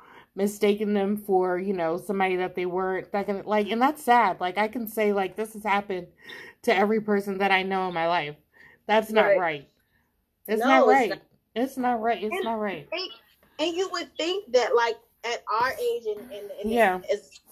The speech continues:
Speaker 2: being twenty twenty, like, it's, I just, I literally be like, "I cannot believe this is happening."
Speaker 1: I know. And then you have people like, "Why wouldn't you think it's happening?" And I'm like, "You're right."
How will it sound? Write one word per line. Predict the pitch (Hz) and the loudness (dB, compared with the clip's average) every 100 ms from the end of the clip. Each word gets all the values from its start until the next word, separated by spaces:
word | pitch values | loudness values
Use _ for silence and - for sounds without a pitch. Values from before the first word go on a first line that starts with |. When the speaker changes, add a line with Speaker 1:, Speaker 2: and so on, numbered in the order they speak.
| 233 - | -6 0
Speaker 2:
being | 262 254 | 4 4
twenty | - 262 247 220 | 4 -2 0 -2
twenty, | - 240 240 202 - - - | -2 -2 0 -2 -6 -20 -10
like, | 269 269 | -8 -6
it's, | 302 - 494 | -8 -10 -8
I | - - | 0 0
just, | 247 554 403 - - _ _ _ _ | 4 4 4 2 -16 _ _ _ _
I | 277 320 | -2 -2
literally | 269 285 330 302 262 | -2 -4 -4 -12 -12
be | 240 | -8
like, | 262 240 220 | -6 -6 -8
"I | |
cannot | 240 254 247 247 | -8 -10 -8 -8
believe | 247 247 262 214 | -6 -6 -8 -2
this | 214 214 | -2 -2
is | 202 | -8
happening." | 226 262 - - _ _ _ _ _ _ 185 | -6 -6 -12 -18 _ _ _ _ _ _ -6
Speaker 1:
I | |
know. | 190 190 175 175 _ _ _ _ - | -2 0 0 -4 _ _ _ _ -2
And | 214 | 0
then | 226 220 | 2 2
you | 214 | 4
have | 202 196 | 4 2
people | 214 208 196 | -2 -4 0
like, | 196 185 180 | 2 0 -2
"Why | 170 156 170 | -8 0 2
wouldn't | 202 233 247 | 2 -2 -6
you | 202 | -10
think | 165 160 | -10 -12
it's | 156 | -8
happening?" | 156 151 151 156 143 _ _ _ _ _ _ _ _ | -10 -8 -12 -14 -16 _ _ _ _ _ _ _ _
And | 170 185 | -4 -2
I'm | 190 | 0
like, | 196 190 | 0 0
"You're | 190 190 | 0 2
right." | 214 202 156 | 2 2 -2